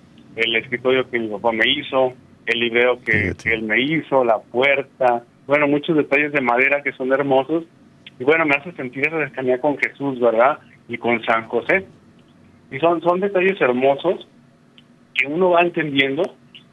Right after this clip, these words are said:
Speaker 1: a la luz de la, de la vida de Jesús, de la humanidad de Cristo.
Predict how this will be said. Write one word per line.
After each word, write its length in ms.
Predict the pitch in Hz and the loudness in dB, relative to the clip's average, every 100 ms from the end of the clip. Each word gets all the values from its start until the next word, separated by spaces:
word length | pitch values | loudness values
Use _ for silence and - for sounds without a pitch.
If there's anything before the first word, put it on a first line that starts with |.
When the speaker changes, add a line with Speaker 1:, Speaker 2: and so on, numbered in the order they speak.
| _ - | _ -2
Speaker 1:
a 100 | 135 | 0
la 100 | 135 | 0
luz 260 | 143 156 | 0 2
de 120 | 156 | 4
la, 160 | 156 147 | 4 2
de 140 | 131 127 | 0 0
la 120 | 117 | 0
vida 240 | 120 131 | 2 2
de 100 | 139 | 2
Jesús, 640 | 123 107 - 127 127 123 - 113 | 0 -8 -10 -6 -4 -6 -14 -4
de 120 | 127 | 0
la 100 | 127 | 0
humanidad 440 | 127 120 120 120 | 2 2 2 2
de 140 | 135 131 | 2 -2
Cristo. 540 | 120 120 - - 104 | -4 -8 -10 -10 -10